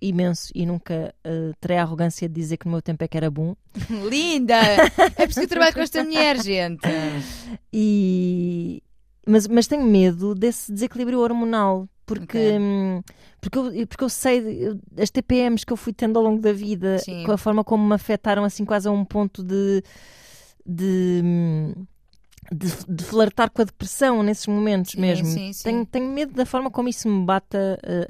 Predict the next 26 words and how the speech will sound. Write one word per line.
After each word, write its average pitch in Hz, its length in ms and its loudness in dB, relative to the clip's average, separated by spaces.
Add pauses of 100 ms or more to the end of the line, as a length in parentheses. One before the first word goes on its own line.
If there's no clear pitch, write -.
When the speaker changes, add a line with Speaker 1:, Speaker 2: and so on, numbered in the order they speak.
(160)
Speaker 1:
a-, 175 60 -4
ao 175 80 2
nível 180 320 2
da, 170 80 0
da, 165 220 -2
do 165 280 -4
meu 175 120 2
mood 180 440 2
e 170 60 -6
da 170 120 -2
minha 170 320 0
Speaker 2:
Uhum. 196 300 -6
Speaker 1:
personalidade 175 640 2
e 175 60 -4
da 170 100 -2
minha 165 300 0
convivência 156 480 -4
com - 80 -10
outras 147 180 -10
pessoas. - 180 -18
Pronto. - 380 -14 (920)
Eh, 247 320 10
estando 294 260 0
esse 277 160 -4
assunto 254 260 -4
arrumado, 170 600 0